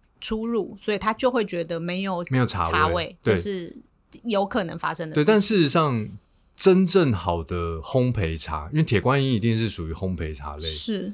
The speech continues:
Speaker 2: 真正好的烘焙茶其实是不可以出现焦味的。
Speaker 1: 嗯。
Speaker 2: 它应该只是把茶叶烘烤，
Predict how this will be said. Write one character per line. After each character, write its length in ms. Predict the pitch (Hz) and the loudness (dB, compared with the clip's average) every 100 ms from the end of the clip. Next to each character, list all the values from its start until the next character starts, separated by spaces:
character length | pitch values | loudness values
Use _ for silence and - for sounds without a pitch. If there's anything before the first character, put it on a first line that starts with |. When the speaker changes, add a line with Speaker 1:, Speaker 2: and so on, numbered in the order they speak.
| - | -2
Speaker 2:
真 180 | 190 196 | 2 6
正 200 | 208 151 | 6 4
好 180 | 104 82 | 0 -2
的 80 | 80 | 0
烘 220 | 107 101 | 0 0
焙 140 | 92 | 0
茶 180 | 85 87 | 0 -4
其 160 | - 92 | -2 -2
实 80 | |
是 160 | 95 - - | -2 -4 -2
不 120 | 175 | -4
可 200 | - 107 | 0 0
以 120 | 95 | 0
出 180 | 80 98 | -2 -6
现 240 | 85 92 85 | -4 -2 -2
焦 220 | 87 82 | -4 -4
味 220 | 82 78 | -4 -8
的。 60 | - _ _ _ _ _ _ _ _ - | -12 _ _ _ _ _ _ _ _ -8
Speaker 1:
嗯。 100 | 208 | -2
Speaker 2:
它 120 | 170 175 | 2 4
应 120 | 180 | 4
该 180 | 175 165 | 2 2
只 160 | 95 | 2
是 160 | - 131 | 2 0
把 380 | - 87 78 - _ _ - | 0 -2 -2 -10 _ _ -6
茶 320 | - 101 98 | -2 0 0
叶 420 | 117 123 101 85 - _ | 2 4 2 0 -10 _
烘 280 | - 135 135 | -2 0 0
烤， 340 | 123 82 71 | -2 -4 -6